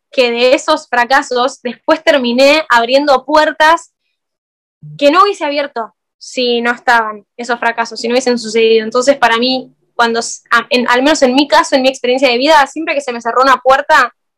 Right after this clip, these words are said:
después fui aprendiendo, pero al principio, las primeras veces, me quedaba tipo,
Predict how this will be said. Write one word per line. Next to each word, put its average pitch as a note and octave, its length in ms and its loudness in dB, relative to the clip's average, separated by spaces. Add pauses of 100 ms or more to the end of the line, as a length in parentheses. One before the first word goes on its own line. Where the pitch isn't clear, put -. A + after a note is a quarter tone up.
(800)
después C#4+ 300 0
fui C#4+ 80 0
aprendiendo, C4 480 0
pero A#3 140 -2
al A#3 80 -4
principio, C4 520 -2 (400)
las - 100 -18
primeras C#4+ 340 -2
veces, E4+ 580 -4 (260)
me A#3+ 200 -4
quedaba C4+ 360 2
tipo, C#4 440 -2